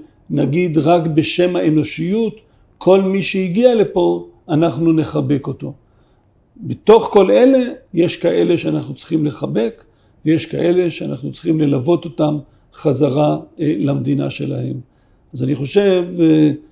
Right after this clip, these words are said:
אם אני צריך, אה, לתת, אה, משפט סיום, אז הרשות, כרשות מרכזית במדינת ישראל,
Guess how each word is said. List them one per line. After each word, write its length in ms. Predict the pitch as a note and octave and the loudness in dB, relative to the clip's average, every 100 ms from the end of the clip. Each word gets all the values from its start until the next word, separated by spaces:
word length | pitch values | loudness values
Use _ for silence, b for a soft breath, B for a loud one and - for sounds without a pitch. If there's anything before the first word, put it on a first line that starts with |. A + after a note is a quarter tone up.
| _ | _
אם 120 | D3+ C#3+ | -2 0
אני 100 | C#3+ | 0
צריך, 440 | D3+ D#3 F3 F3+ | 0 2 2 2
אה, 280 | D#3+ D#3+ D#3+ | 0 2 2
לתת, 460 | D3+ D3 E3+ E3 | 0 2 0 0
אה, 100 | D#3 | -2
משפט 460 | D3+ C#3+ - E3 D#3 | -2 -4 -4 -2 -2
סיום, 520 | - D#3+ F#3 F#3 E3+ E3 b b - | -4 -4 -2 -2 -4 -10 b b -8
אז 140 | B2+ | -2
הרשות, 540 | C#3 C3+ - G3+ F3 - - _ _ _ | -2 -2 0 2 2 0 -18 _ _ _
כרשות 480 | - D3 C#3 F#3+ E3 | 0 0 0 -2 0
מרכזית 680 | E3+ C3 E3 A#2+ F3+ D#3+ D3 | -2 0 -2 0 -2 -2 -2
במדינת 480 | D3 C3+ D3+ D#3+ F3 | -4 -2 0 -2 -4
ישראל, 560 | C3 D#3 E3 E3+ D#3 | -4 0 2 2 2